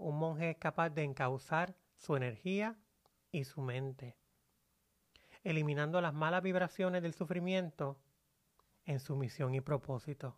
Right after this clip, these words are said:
Las ofrendas son para mantener el templo.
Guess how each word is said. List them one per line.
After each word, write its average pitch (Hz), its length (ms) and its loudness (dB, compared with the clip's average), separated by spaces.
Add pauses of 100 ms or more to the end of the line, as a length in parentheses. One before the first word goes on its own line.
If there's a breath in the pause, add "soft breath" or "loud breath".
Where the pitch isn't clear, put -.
(920 soft breath)
Las 175 180 6
ofrendas 170 420 6
son 220 220 4
para 185 220 8
mantener 160 400 4
el 180 120 4
templo. 147 680 0